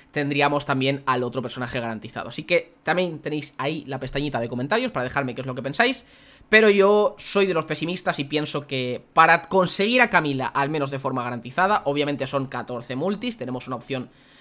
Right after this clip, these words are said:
más que posible de conseguir a los personajes en alguno de esos multis, así que a ver si tenemos algo de suerte. Pero bueno, yo soy un poco más pesimista y pienso que, pienso en, en el peor de los casos. Siempre hay que ponerse en el peor de los casos.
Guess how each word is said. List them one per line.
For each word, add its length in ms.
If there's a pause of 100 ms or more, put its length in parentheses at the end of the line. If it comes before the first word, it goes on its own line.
(140)
más 240
que 140
posible 440
de 120
conseguir 320
a 40
los 120
personajes 580 (140)
en 180 (220)
alguno 320
de 60
esos 200
multis, 320
así 140
que 80
a 40
ver 80
si 120
tenemos 320
algo 160
de 80
suerte. 340 (640)
Pero 220
bueno, 260
yo 140
soy 140
un 80
poco 180
más 140
pesimista 480
y 40
pienso 300
que, 560
pienso 280
en, 200
en 140
el 120
peor 220
de 80
los 100
casos. 300
Siempre 200
hay 40
que 80
ponerse 300
en 40
el 80
peor 180
de 60
los 120
casos. 320